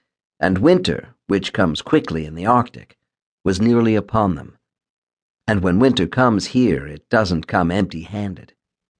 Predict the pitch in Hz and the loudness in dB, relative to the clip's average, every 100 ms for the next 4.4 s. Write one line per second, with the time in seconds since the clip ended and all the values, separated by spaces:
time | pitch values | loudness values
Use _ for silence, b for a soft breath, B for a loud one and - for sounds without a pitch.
0 | _ _ _ - 135 139 101 143 143 110 | _ _ _ 0 0 2 4 6 6 4
1 | 127 123 123 - - 151 - 123 123 120 | 2 2 0 -2 -2 -2 0 2 2 4
2 | 90 - 92 80 - 101 87 98 95 101 | 0 -2 -6 -2 0 0 0 0 2 2
3 | 95 - - 120 117 120 - 120 110 85 | 0 -4 -2 0 2 0 0 -2 -2 -4
4 | - 67 - | -12 -16 -16